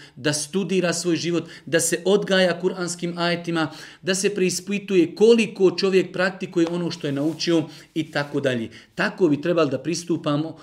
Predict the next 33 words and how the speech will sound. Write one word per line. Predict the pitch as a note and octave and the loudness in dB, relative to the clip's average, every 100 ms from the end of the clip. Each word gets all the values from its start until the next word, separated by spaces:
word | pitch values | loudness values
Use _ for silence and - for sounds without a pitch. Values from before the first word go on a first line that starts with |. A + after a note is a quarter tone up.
| - - | -20 -8
izučavanju | C#3 C#3 C#3+ D#3 D#3 D3 D#3 D3+ - | -4 -4 0 0 2 2 2 0 -8
i | C#3+ | -8
studiranju | C#3+ B2 C#3 D3+ C3+ - | -6 -2 0 0 0 -4
Kur'ana. | C#3 D#3+ E3 D#3+ D3 - - - | -8 -2 0 0 -2 -10 -20 -4
Rekli | F3+ F#3+ | -4 -4
smo | E3 | -2
da | C#3+ | 0
je | C#3 | 2
lijepo | E3+ E3+ C3 | 4 2 0
i | B2 | -4
pohvalno | F3+ D3 C3 D3+ E3+ - - - | -2 0 -2 0 -2 -4 -16 -6
da | D3+ | -4
minimalno | G#3 F#3 D#3 C#3+ | -2 0 0 0
jednom | C#3 E3 D3+ C3+ | 2 2 0 -2
u | C#3+ | -4
toku | C#3+ C3+ | -6 -4
mjeseca | D3 D3 C3+ C#3 | -4 -4 -6 -6
proučimo | - D#3 C#3+ D3+ C#3+ C#3+ - - | -4 -4 -4 -4 -2 -2 -6 -8
cijeli | - D3+ B2 | 0 0 0
Kur'an, | - F#3 F3 D#3+ | 0 0 0 -4
a | |
to | C#3+ F3+ | -2 -4
možemo | E3 C#3+ B2+ | -2 -4 -4
postići | E3+ E3+ D#3 D#3+ | -6 -4 -6 -6
tako | D3 D#3+ D#3 | -6 -6 -6
što | D3 | -8
ćemo | D3 D3+ C#3 - - | -4 0 0 -2 -14
svakim | - - F#3 F#3 C3 | -6 -2 -2 -2 0
danom, | D#3+ D3+ | 0 0
ako | B2+ B2+ | -2 -2
Bog | D3+ D3 | -2 0
da, | C3 | -2
čitati | E3 D3+ C#3 E3 E3 | -4 -4 -4 -2 -2